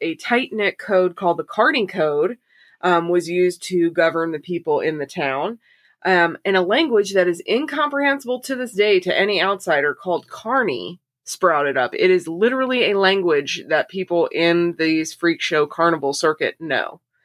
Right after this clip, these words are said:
and no one else knows it. I think of, like, how the, uh, not the Amish, I mean, people know what language they're speaking, but, like, you know, it's, it's one of those, like, you know, cultural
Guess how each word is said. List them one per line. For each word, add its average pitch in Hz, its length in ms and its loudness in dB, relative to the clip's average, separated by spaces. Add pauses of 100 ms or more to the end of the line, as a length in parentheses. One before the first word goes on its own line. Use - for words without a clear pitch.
(280)
and 151 200 -6
no 160 100 4
one 170 160 4
else 147 200 -2
knows 107 260 -4
it. 73 160 -8 (120)
I 190 100 0
think 226 200 0
of, 208 140 -2
like, 190 300 0
how 165 420 0
the, 156 340 -2
uh, 170 100 -6
not 175 280 -2
the 147 80 -4
Amish, 139 400 -2
I 143 60 -8
mean, 147 300 -4 (420)
people 139 420 -2 (1040)
know 151 440 2 (520)
what 160 280 -2
language 170 420 0
they're 175 120 2
speaking, 190 400 0
but, 175 200 0
like, 175 300 2
you 220 120 2
know, 180 160 4
it's, - 400 -4 (600)
it's - 240 -6
one 190 120 4
of 190 80 2
those, 175 320 2
like, 147 380 2
you 170 100 -2
know, 131 280 -4 (880)
cultural 160 760 -2